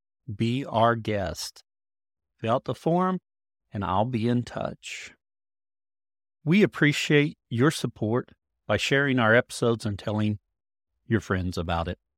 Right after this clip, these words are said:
You can also support our show by buying our merch. We get a little bit back from that. Another way to support the show is by becoming a Grazing Grass Insider.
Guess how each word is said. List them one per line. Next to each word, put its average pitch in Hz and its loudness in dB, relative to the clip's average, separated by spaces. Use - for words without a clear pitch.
You 147 -4
can 202 4
also 220 2
support 190 -2
our 170 6
show 190 0
by 151 2
buying 127 4
our 147 0
merch. - -2
We 117 2
get 135 4
a 110 4
little 117 2
bit 151 0
back 139 0
from 139 0
that. 175 0
Another 156 4
way 117 4
to 113 2
support - -10
the 131 -4
show 156 0
is 139 -4
by 123 -2
becoming 196 0
a 156 -4
Grazing 170 2
Grass 156 -2
Insider. 107 -2